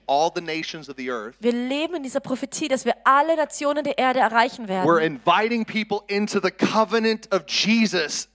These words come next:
Speaker 1: that they would become the true Israel.
Speaker 2: Und wir laden sie ein in diesen Bund mit Jesus, dass sie das wahre Israel werden.
Speaker 1: <laughs> So good. We're part of a good plan.
Speaker 2: Wir sind Teil von einem guten Plan.
Speaker 1: And in this covenant, there is a,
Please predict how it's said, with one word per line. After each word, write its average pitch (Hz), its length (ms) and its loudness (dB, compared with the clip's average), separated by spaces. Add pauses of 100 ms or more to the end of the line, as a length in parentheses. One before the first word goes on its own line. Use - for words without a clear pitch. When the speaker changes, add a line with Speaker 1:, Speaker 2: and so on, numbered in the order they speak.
(220)
Speaker 1:
that 175 200 4
they 196 160 6
would 185 120 4
become 180 460 2 (100)
the 151 60 -2
true 202 340 2
Israel. 131 500 0
Speaker 2:
Und 254 120 0
wir 269 200 0
laden 302 400 4
sie 269 140 -2
ein 294 240 0
in 269 80 -4
diesen 254 280 -10
Bund 330 300 0
mit 277 160 -4
Jesus, 269 320 -6
dass 277 140 -4
sie 277 80 -10
das 254 260 -8
wahre 302 300 6
Israel 254 560 -2
werden. 208 560 0
Speaker 1:
<laughs> - 40 -18 (540)
So - 360 -10
good. 175 440 -8 (960)
We're 151 120 2
part 165 280 0
of 147 80 -6
a 135 60 0
good 139 240 -2
plan. 147 480 -10
Speaker 2:
Wir 214 80 -10
sind 233 220 -10
Teil 285 440 0
von 220 160 -6
einem 220 180 -8
guten 285 320 -10
Plan. 254 540 -2
Speaker 1:
And 143 160 -10 (100)
in 180 340 0
this 160 300 0
covenant, 135 580 -6
there 131 220 2
is 123 140 -6
a, 113 80 -8